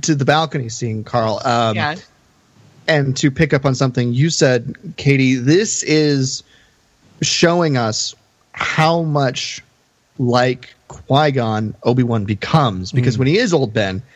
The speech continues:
Speaker 1: he's much more in the vein of a Qui-Gon Jinn than he is when he's in the Phantom Menace. Um, and so you're right. This is a, this is a great scene to really highlight the dichotomy, the, the difference between these two Jedi and how well they are able to work together,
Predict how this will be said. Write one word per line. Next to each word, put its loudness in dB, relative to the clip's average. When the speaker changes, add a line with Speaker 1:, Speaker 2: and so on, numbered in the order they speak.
Speaker 1:
he's -4
much 0
more 2
in 0
the 0
vein 0
of -4
a -2
Qui-Gon 0
Jinn 0
than 0
he 2
is 0
when -2
he's -4
in -2
the -4
Phantom 0
Menace. -2
Um, 0
and 0
so 4
you're 2
right. 0
This -2
is -2
a, 4
this 0
is -4
a 2
great 0
scene 0
to -4
really 2
highlight 0
the 0
dichotomy, 0
the, 0
the -2
difference 0
between 0
these -4
two -2
Jedi 0
and 2
how 2
well 2
they 0
are -2
able -2
to -8
work -2
together, 0